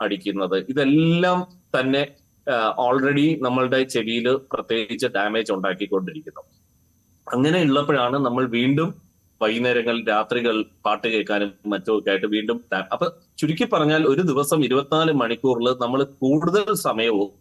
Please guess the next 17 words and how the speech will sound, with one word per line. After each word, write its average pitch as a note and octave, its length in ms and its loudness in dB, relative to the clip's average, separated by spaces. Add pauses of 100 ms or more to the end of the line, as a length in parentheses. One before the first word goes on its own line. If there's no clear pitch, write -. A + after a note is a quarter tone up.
(760)
നമ്മൾ C#3 160 2
ക്വയറ്റ് D#3 360 0
ആയിട്ട് F3+ 140 0
ഇരിക്കുന്നതെന്ന് D3 380 0
പറയുന്നത് B2+ 260 0
വളരെ A#2+ 300 0
ചുരുങ്ങിയ C3 520 0
ഒരു A2 180 0
സന്ദർഭങ്ങളിൽ A2 640 -2
മാത്രമേ G2 340 -4
നമ്മൾ G2 240 -4
ക്വയറ്റ് G#2+ 380 -2
ആയിട്ടുള്ള G2 380 -2
ഒരു G2+ 100 -6
സ്ഥലത്ത് F#2 340 -6 (120)
നമ്മൾ F#2+ 180 -6
ഇരിക്കുന്നുള്ളൂ. F#2 640 -8